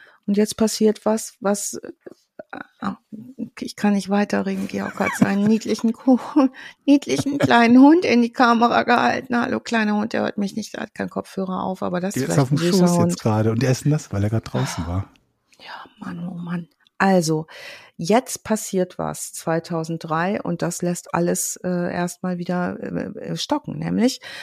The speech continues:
Speaker 1: am fünfundzwanzigsten November zweitausenddrei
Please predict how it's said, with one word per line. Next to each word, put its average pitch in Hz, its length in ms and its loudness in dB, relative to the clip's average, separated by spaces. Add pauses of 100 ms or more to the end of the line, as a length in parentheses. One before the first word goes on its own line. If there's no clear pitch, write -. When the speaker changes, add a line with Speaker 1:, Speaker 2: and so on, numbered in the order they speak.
(160)
Speaker 1:
am 170 120 0
fünfundzwanzigsten 208 1300 0
November 180 560 -2
zweitausenddrei 170 1000 -8